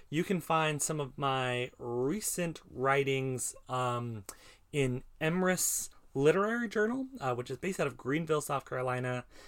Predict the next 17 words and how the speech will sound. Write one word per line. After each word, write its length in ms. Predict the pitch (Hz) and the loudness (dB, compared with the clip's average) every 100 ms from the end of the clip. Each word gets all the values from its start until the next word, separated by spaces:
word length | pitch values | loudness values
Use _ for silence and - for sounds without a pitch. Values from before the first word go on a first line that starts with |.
| - - | -20 0
Um, 220 | 131 123 - | 2 2 -2
a 40 | |
poem 440 | - - 175 175 151 | -10 -4 0 0 0
I 160 | 139 | 0
wrote 320 | 131 131 127 | 2 2 0
called 340 | - 131 120 - | -2 -2 -2 -2
Funeral 480 | - 180 180 170 160 | 2 4 6 4 4
Speech 460 | - 151 147 - | 2 0 -2 -2
was 100 | 127 | -6
awarded 560 | 117 120 131 127 123 117 | -4 0 2 2 -2 -2
the 320 | 117 117 110 - - - | -2 0 -4 -8 -20 -4
Emrys 360 | 147 160 170 - | -2 0 0 -4
Poetry 380 | - 156 147 156 | 0 2 2 -2
Prize. 640 | - 143 135 156 180 - - | 0 4 4 2 -2 -6 -6
Um, 500 | 135 127 123 120 110 - - - - - | -2 0 0 0 -6 -10 -14 -18 -20 -4
if 300 | 131 123 - | -2 -2 -2
you 500 | 127 127 123 127 | -2 -2 -2 -2